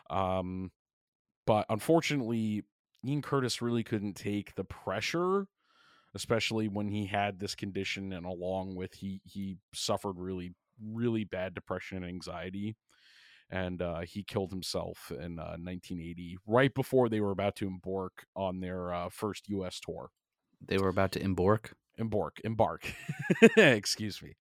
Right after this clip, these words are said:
Speaker 1: Um, there's actually a really good movie about, um, his final days, uh, called Control. Came out in two thousand seven, and it, uh, stars Sam Riley as Ian Curtis.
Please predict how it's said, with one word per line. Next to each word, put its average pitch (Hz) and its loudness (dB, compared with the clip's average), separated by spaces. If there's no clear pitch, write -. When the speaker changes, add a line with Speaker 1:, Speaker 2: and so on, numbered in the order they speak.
Speaker 1:
Um, 147 12
there's 143 6
actually 151 6
a 143 4
really 143 10
good 127 4
movie 117 4
about, 95 2
um, 95 -2
his 113 -2
final 107 4
days, 92 -4
uh, 98 0
called - 0
Control. 98 0
Came 104 0
out 95 0
in - -10
two 101 -6
thousand 92 -2
seven, 90 -4
and 87 -8
it, 90 -10
uh, 87 -6
stars 90 -4
Sam 92 -4
Riley 87 -4
as 90 -8
Ian 87 -8
Curtis. 90 -14